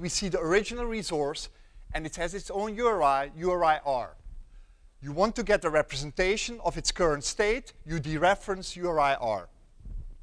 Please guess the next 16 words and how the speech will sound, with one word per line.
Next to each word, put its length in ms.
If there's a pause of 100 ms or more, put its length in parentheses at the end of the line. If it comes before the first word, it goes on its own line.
(440)
At 140
the 80
right-hand 400
side, 500 (240)
we 80
have 160
the 80
archived 640
resources. 720 (580)
Okay? 180 (720)
If 220
you 100
want 280
to 100
see 280
them, 440